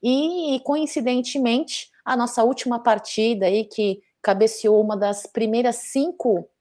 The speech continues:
partidas com maior número de, de torcedor presente, também foi contra o São Paulo, né?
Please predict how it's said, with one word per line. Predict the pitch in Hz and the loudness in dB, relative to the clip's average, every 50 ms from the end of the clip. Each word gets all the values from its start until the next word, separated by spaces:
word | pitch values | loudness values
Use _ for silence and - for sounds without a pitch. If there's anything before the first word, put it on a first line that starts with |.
| _ _ _ _ _ _ _ - - - | _ _ _ _ _ _ _ -14 -6 -2
partidas | - 214 196 196 - - 240 233 202 208 208 | 0 0 0 0 -2 -2 0 0 0 0 -2
com | - - 220 208 | -2 -6 -4 -4
maior | 208 208 202 202 196 190 190 | -2 -2 0 2 2 2 2
número | 190 190 190 190 185 185 180 | 2 0 -4 -4 -4 -4 -6
de, | 175 185 180 - | -6 -8 -12 -10
de | 160 175 180 175 175 | -8 -6 -6 -4 -4
torcedor | - 180 180 - 180 175 175 190 | -4 -6 -6 -4 -4 -4 -4 -2
presente, | - 226 254 233 202 202 233 226 - - - _ _ | 0 0 -2 0 -2 -4 -6 -8 -10 -18 -20 _ _
também | - 320 330 285 240 247 247 | 0 2 2 2 2 0 0
foi | - 262 254 | 0 -2 -2
contra | 262 254 247 - - 254 | -2 -4 -6 -6 -6 -10
o | |
São | - - 285 311 - | -8 -8 -10 -8 -2
Paulo, | - 214 214 226 226 214 185 175 | 2 4 6 6 6 4 0 -2
né? | 170 185 202 196 | -4 -6 -8 -8